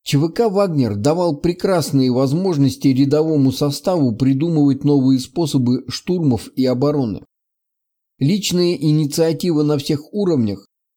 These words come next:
поддерживалась и поощрялась.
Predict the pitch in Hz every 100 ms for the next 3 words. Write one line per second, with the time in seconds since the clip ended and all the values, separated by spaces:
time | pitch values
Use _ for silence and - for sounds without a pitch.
0 | _ _ 147 135 117 139 135 139 165 160
1 | 147 - _ 131 92 131 143 - 170 135
2 | 95 - -